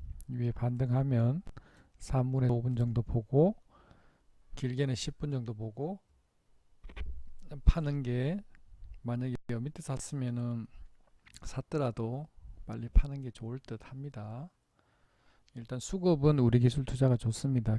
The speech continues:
외인이 삼십만 주, 기관에서 십육만 주 정도 샀는데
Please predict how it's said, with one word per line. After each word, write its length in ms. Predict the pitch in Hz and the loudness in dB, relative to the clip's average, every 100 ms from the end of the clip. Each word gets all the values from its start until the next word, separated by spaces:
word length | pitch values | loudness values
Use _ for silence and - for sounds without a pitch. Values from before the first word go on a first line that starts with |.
| - | 2
외인이 340 | 120 123 127 | 2 4 2
삼십만 640 | - 135 135 135 113 110 | 0 0 0 2 2 2
주, 400 | 110 117 120 143 151 | 0 -2 0 0 -2
기관에서 520 | - 117 131 127 120 | 0 2 2 2 -2
십육만 640 | - 135 131 131 127 127 | -2 0 2 2 2 2
주 300 | 120 113 117 117 | 0 -2 -2 -4
정도 220 | 117 113 | -4 -4
샀는데 680 | - 135 127 113 127 123 | -2 -2 -2 -2 -2 -2